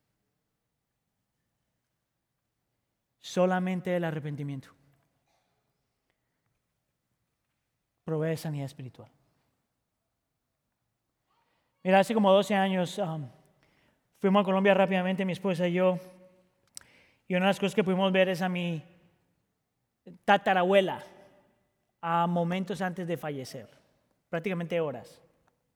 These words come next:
Entonces estamos todos a la par de ella y está toda la familia,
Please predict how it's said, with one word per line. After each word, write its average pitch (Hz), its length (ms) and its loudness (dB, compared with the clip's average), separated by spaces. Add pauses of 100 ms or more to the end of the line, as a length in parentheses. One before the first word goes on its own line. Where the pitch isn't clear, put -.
(520)
Entonces - 460 -8
estamos 233 280 4
todos 240 200 6
a 214 60 8
la 196 100 4
par 214 160 6
de 220 200 4
ella 226 220 6
y 202 40 4
está 202 180 -2
toda 220 160 4
la 220 100 4
familia, 190 640 -2